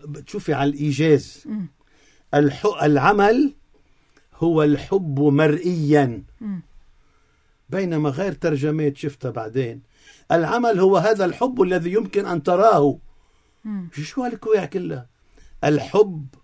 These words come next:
Speaker 1: هو، العمل هو الحب مرئيا.
Speaker 2: قبل صياغة كتابك أستاذ هاري ما اطلعت على الترجمة
Speaker 1: أبدا.
Speaker 2: الأخرى.
Speaker 1: عملت
Speaker 2: ولا على ترجمة مخيل نعيمي،
Speaker 1: ولا شيء.
Speaker 2: ولا على ترجمة يوسف
Speaker 1: أبدا،
Speaker 2: الخال،
Speaker 1: أبدا،
Speaker 2: ولا
Speaker 1: أبدا.
Speaker 2: على ترجمة، آه،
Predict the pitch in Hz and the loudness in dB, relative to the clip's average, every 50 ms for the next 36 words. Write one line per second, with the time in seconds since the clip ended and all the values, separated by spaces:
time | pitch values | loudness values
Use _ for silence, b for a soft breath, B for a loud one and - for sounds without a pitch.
0 | _ - - - 147 165 170 165 160 170 190 - _ - 143 143 131 117 165 190 | _ -20 -10 -6 -2 0 0 0 -2 -4 -8 -10 _ 0 2 2 2 2 2 0
1 | 185 180 180 180 175 185 b b b b b _ - 170 175 156 139 135 127 127 | 0 0 0 -2 -4 -6 b b b b b _ -2 -2 0 0 -2 -2 -4 -6
2 | - - 160 170 160 143 135 147 170 - 143 147 156 160 175 151 - 175 160 135 | -8 -8 -8 -8 -8 -6 -6 -6 -6 -4 -2 0 0 0 -2 -2 -6 -8 -8 -8
3 | 120 117 107 - - - 262 247 277 254 202 - - 247 247 247 220 240 208 - | -8 -10 -12 -12 -8 -6 -2 -2 -2 -2 -4 -4 -4 -4 -4 -4 -4 -8 -10 -8
4 | - 208 202 202 196 190 - - - 220 220 208 196 - 202 175 - - 208 196 | -8 -8 -6 -6 -8 -10 -12 -12 -10 -8 -8 -8 -8 -10 -12 -14 -12 -10 -10 -8
5 | 202 202 202 202 202 220 226 240 240 233 214 214 247 262 - - 220 202 202 185 | -8 -8 -8 -8 -8 -8 -8 -8 -8 -6 -6 -6 -6 -6 -6 -8 -8 -6 -6 -6
6 | 170 165 - 160 170 170 170 170 - 180 175 160 185 175 175 170 165 - 196 196 | -8 -10 -12 -12 -12 -12 -12 -12 -12 -12 -10 -10 -10 -10 -10 -4 -2 0 2 2
7 | 196 170 147 123 - 170 165 180 - _ _ _ _ _ _ - 131 175 202 226 | 2 0 0 -2 -6 -8 -12 -16 -18 _ _ _ _ _ _ -4 -4 -2 0 2
8 | 254 269 285 269 226 240 240 240 233 208 - 247 226 196 214 220 214 214 202 _ | 2 4 4 4 4 2 2 0 -2 -4 -4 -6 -6 -6 -6 -6 -6 -8 -10 _
9 | - 180 - 214 208 208 202 196 190 196 - - - 220 214 196 - 202 202 202 | -12 -10 -8 -6 -6 -6 -6 -8 -6 -4 -4 -2 0 0 0 0 0 -2 -4 -4
10 | 208 202 202 202 202 202 202 202 190 - 220 208 185 190 202 196 190 - 214 185 | -2 -2 -2 -2 -2 -2 -4 -6 -6 -6 -8 -8 -6 -6 -8 -8 -8 -8 -8 -6
11 | 180 196 175 160 135 135 127 - 214 208 214 214 208 214 214 208 196 190 196 - | -4 -2 0 0 -2 -2 -4 -4 -2 0 2 2 2 2 0 -2 -2 -2 -2 -2
12 | - 190 196 202 202 196 - - 208 202 180 196 202 202 196 190 - - - - | -2 -2 -4 -6 -8 -8 -8 -8 -8 -8 -8 -8 -8 -8 -10 -12 -14 -18 -14 -12
13 | 208 196 190 185 - - - | -10 -10 -10 -10 -12 -14 -16